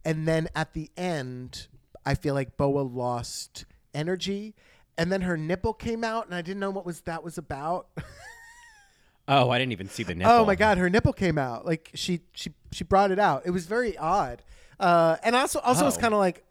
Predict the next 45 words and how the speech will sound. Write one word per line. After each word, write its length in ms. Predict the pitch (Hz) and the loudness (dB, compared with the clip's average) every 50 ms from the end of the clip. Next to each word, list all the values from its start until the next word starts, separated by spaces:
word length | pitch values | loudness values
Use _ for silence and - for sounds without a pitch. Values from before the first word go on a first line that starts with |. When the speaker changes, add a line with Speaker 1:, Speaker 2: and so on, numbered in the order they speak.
| 156 | _
Speaker 1:
work, 680 | 160 160 226 330 370 381 381 370 359 339 311 - - - | -8 -6 -2 2 4 6 6 6 6 6 4 2 2 2
but, 160 | - 208 202 190 | 4 4 4 4
like, 300 | 190 180 180 - _ _ _ _ _ _ | 2 0 0 -2 _ _ _ _ _ _
it 80 | - 170 | -6 -4
wasn't 360 | 175 175 185 190 185 202 185 | -2 0 -2 -2 -2 -4 -6
the 60 | 196 | -2
right 260 | 185 185 185 180 175 - _ _ _ _ _ _ _ | 0 0 0 0 -2 -4 _ _ _ _ _ _ _
moment 340 | - 165 170 190 214 - - | -4 -2 -2 -2 -2 -6 -6
for 120 | - 202 | -4 -4
that. 280 | 208 214 214 214 214 - - | -2 -2 -2 -2 -4 -4 -2
I 60 | 185 | -2
don't 100 | 185 190 | 0 0
think 100 | 190 190 - | -2 -4 -4
she, 140 | - 180 165 | -6 -6 -4
Speaker 2:
Right. 320 | 123 131 117 98 90 82 | 0 2 4 4 2 0
Speaker 1:
she 120 | - 175 | -2 -4
meant 320 | 156 147 165 175 190 - 139 | -4 -4 -4 -6 -6 -4 -6
it. 160 | 127 117 - - - - - - - | -6 -6 -8 -12 -20 -20 -20 -6 0
But, 260 | - 196 202 - - 175 | 2 2 2 2 2 0
um, 380 | 180 180 175 175 170 165 165 - | 0 0 0 -2 -8 -12 -12 -12
yeah, 360 | 190 190 254 254 214 185 160 - - | -6 -4 -2 -2 -2 -2 -4 -6 -8
it 160 | 196 202 - | -10 -10 -8
was, 400 | - 175 156 143 - - - - | -8 -10 -10 -10 -12 -16 -14 -12
it 140 | 151 143 - | -14 -12 -10
just 180 | - 147 - - | -10 -12 -10 -8
kinda 160 | - 135 123 | -10 -10 -10
fizzled 400 | - - - 135 113 123 127 127 - | -8 -4 -4 -4 -4 -4 -6 -8 -6
out 240 | 127 123 127 127 - | -4 -4 -4 -4 -6
for 120 | - 147 135 | -8 -8 -6
me. 360 | 135 135 131 127 127 135 131 - | -4 -4 -4 -4 -4 -6 -8 -8
And 120 | 143 139 139 | -8 -6 -6
I 60 | 139 | -6
guess 360 | 131 - 151 143 147 - - | -4 -2 -2 -2 0 -2 -2
I 60 | 165 160 | -2 0
would 160 | 160 170 175 | 0 0 -2
have 200 | 165 - - - | -4 -4 -6 -4
picked 260 | - 175 165 - - - | -4 -4 -4 -8 -12 -10
Alona, 680 | - 160 160 160 165 165 165 170 170 175 175 175 175 170 - _ _ _ _ _ _ _ | -8 -8 -6 -4 -2 -2 0 0 -2 -2 -2 -2 -4 -6 -10 _ _ _ _ _ _ _
but 380 | - 160 165 160 160 - _ _ _ | 4 4 4 4 2 -2 _ _ _
since 300 | - - 190 190 185 240 | -6 -2 -2 -2 0 -2
it 100 | 220 - | -4 -2
was 140 | 196 170 | -2 -2
Alona's 420 | 190 180 175 185 185 190 185 180 - | -2 0 2 2 2 2 0 -2 -4
second 380 | - - 202 - - 190 185 | -4 -6 -8 -6 -8 -10 -10
time, 640 | - - 190 185 180 185 185 185 185 185 190 185 175 | -12 -12 -12 -10 -8 -6 -6 -4 -4 -6 -6 -8 -12